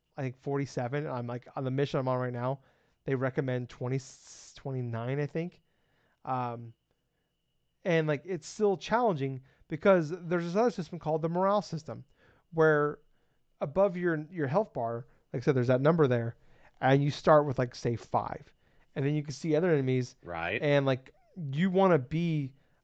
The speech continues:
Speaker 1: about the same level, if not higher, when you fight them,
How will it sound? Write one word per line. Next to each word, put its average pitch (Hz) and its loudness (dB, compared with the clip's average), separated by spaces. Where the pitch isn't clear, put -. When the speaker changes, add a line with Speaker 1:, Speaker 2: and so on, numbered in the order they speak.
Speaker 1:
about 143 2
the 156 -2
same 147 2
level, 143 2
if 156 -2
not 131 0
higher, 143 4
when 139 0
you 131 0
fight 135 2
them, 151 2